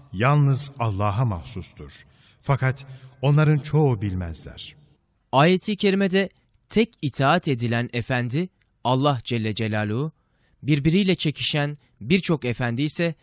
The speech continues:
Speaker 2: Allah'tan başka kendilerine tabi olunan emir sahipleri,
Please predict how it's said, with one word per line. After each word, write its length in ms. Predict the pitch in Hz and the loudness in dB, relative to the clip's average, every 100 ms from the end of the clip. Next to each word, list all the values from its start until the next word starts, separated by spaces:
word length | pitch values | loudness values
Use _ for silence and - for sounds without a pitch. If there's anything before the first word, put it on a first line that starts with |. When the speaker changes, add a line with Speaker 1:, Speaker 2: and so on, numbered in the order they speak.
| _ _ _ _ | _ _ _ _
Speaker 2:
Allah'tan 540 | 127 131 139 147 156 | -2 0 0 0 0
başka 420 | 139 123 - 139 139 _ _ - | 0 -2 -2 -2 -2 _ _ -6
kendilerine 560 | 139 135 139 143 156 | -2 0 0 0 0
tabi 440 | 160 131 127 131 160 | -2 0 0 0 0
olunan 400 | 127 123 127 131 | 0 -2 -4 -4
emir 240 | 127 123 143 | -4 -2 -2
sahipleri, 760 | - 113 110 104 104 110 180 | -2 -4 -4 -6 -6 -4 -6